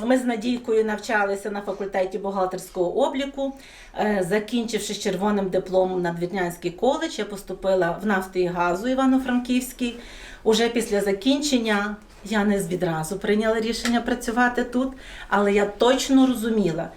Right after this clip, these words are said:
якось щось має бути в цій Україні по-іншому. От коли вже підросли дітки, коли я вже працюючи на посаді головного бухгалтера, почала розбиратися з цими питаннями, я усвідомила: по-моєму, без мене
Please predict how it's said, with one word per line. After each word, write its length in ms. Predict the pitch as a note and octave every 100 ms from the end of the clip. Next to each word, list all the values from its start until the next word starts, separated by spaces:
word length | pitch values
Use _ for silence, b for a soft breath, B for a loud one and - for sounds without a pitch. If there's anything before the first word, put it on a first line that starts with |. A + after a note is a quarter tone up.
| B
якось 500 | G3 G3+ B3 C4 D4
щось 300 | - G#3 G3+
має 280 | G3 A3 A#3
бути 260 | F#3 G3 G3+
в 60 |
цій 180 | G#3 G3+
Україні 540 | F#3+ F3+ F3+ G3 G#3+ G3+
по-іншому. 800 | G3 G3 G#3 G#3+ - E3 E3+ - B B B
От 120 | F3+ -
коли 220 | G#3 A3
вже 160 | G3+
підросли 540 | G3 G3 F#3+ F3+ F3+ F#3
дітки, 520 | F#3 A3 - - E3 - B B B
коли 200 | - G#3
я 140 | A3 G#3+
вже 200 | G3+ G#3+
працюючи 600 | G3+ G3 A3 A3 G#3+ G3+
на 100 | G3
посаді 440 | G3 G3 G#3 F#3+
головного 520 | F3+ F3+ F3+ G3 F#3+ F3+
бухгалтера, 600 | F3+ F3 F#3 F3+ D#3+ - B B B
почала 380 | - G#3+ G3+ G3
розбиратися 720 | G3 F3+ G#3+ G#3+ F#3+ - F3+
з 40 |
цими 300 | - G3 F3+
питаннями, 680 | F3 E3+ G#3 C4 B3 F3 E3 -
я 260 | F3 G3 G3+
усвідомила: 800 | G#3+ F#3 G3+ E3 D#3+ D#3 D3+ F3 - B B B
по-моєму, 580 | G#3 G#3 G#3+ G#3+ F#3+ F#3
без 260 | F3 F3+ F3+
мене 400 | F3+ G3+ A#3